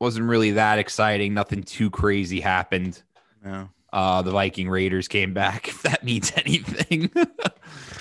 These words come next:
Speaker 1: But, uh,
Speaker 2: Came back.
Speaker 1: I mean, aside from that, you know, pretty uneventful.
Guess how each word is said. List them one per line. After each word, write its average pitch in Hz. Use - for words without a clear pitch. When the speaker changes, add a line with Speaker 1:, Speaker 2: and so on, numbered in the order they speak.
Speaker 1:
But, 123
uh, 101
Speaker 2:
Came 127
back. 98
Speaker 1:
I 120
mean, 120
aside 120
from 110
that, 104
you 101
know, 95
pretty 98
uneventful. 92